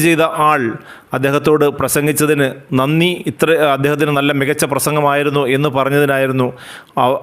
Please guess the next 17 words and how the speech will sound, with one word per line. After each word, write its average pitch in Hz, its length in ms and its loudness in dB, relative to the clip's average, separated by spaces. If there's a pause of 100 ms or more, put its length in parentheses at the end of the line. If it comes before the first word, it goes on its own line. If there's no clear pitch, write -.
അവർക്ക് 139 300 0 (240)
പഴി 131 220 0
കേൾക്കേണ്ടി 127 400 0
വന്നത്. 110 240 0
ഇത്തരത്തിൽ 185 500 0
ഏത് 180 220 2
വേദിയിലെത്തിയാലും, 165 760 2 (500)
ആ, 143 40 2 (160)
മുഖ്യമന്ത്രി 156 480 2
അവിടെ 147 220 2
ഒരു 143 160 2
വിവാദമുണ്ടാക്കുക 151 800 2 (180)
എന്നത് 139 240 2 (500)
സ്ഥിരം 175 360 0
ശൈലി 165 220 2 (100)
ആയതുകൊണ്ട് 151 420 2
തന്നെ, 147 200 0